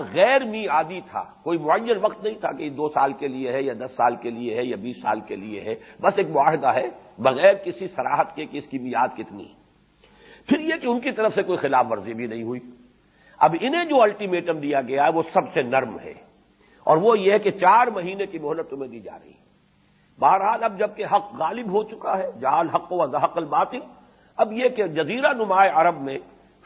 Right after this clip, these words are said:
کفر اور شرک کا وجود گوارا نہیں کیا جائے گا۔ اس میں گویا کہ انہیں یہ اعلان عام کر دیا گیا کہ تمہارے پاس صرف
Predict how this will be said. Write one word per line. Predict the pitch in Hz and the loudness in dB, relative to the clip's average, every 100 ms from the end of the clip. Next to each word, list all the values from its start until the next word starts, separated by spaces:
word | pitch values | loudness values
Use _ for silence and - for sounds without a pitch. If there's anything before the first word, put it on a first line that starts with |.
| - - | -14 -2
کفر | 302 240 | 0 2
اور | 277 196 | 2 0
شرک | - 330 370 - | -2 -2 -2 0
کا | 220 | 4
وجود | 202 156 160 247 302 196 | 4 2 -2 0 0 0
گوارا | 175 160 175 170 | 2 4 4 2
نہیں | 143 160 - | -2 -10 -10
کیا | 117 90 | -10 -10
جائے | 80 80 67 | -10 -14 -16
گا۔ | - _ _ _ _ _ _ _ | -20 _ _ _ _ _ _ _
اس | 175 190 | -8 -2
میں | 214 | 0
گویا | 160 170 160 | 2 6 6
کہ | 156 | 4
انہیں | 147 147 139 | -2 -2 -2
یہ | 123 | -2
اعلان | 120 131 127 | 2 2 2
عام | 107 160 165 | 0 0 0
کر | 185 | -4
دیا | 214 208 196 | -2 -2 0
گیا | 180 - - - - | 0 -2 -4 -16 -8
کہ | 139 | -4
تمہارے | 143 165 170 156 | 0 4 4 4
پاس | - 147 - | 0 -2 -2
صرف | 156 | -8